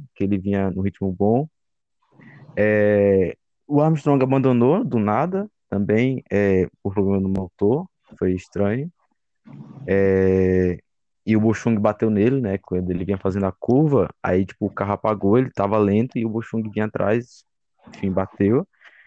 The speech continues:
É, acho que é isso. Também é triste o, o Pucher ter abandonado na primeira corrida, mas, enfim, né? É, ele vai ter muitas oportunidades aí essa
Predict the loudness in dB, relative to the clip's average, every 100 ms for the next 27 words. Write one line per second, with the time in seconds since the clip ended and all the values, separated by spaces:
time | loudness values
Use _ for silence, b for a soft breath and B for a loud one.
0 | b b -20 -20 -12 -2 2 4 4 4
1 | 2 0 -4 _ _ _ -6 -4 0 0
2 | 0 0 0 0 0 0 0 2 2 2
3 | 0 -2 0 0 0 0 0 0 0 -2
4 | -2 0 2 2 0 -6 _ -6 -4 -4
5 | -4 -2 0 0 -2 -4 -12 _ _ _
6 | _ _ -6 -6 -6 -4 -2 -2 -2 -4
7 | -6 -12 _ -4 -2 0 0 -2 -4 -2
8 | -2 -4 -6 -8 -6 -4 -2 0 0 -2
9 | -6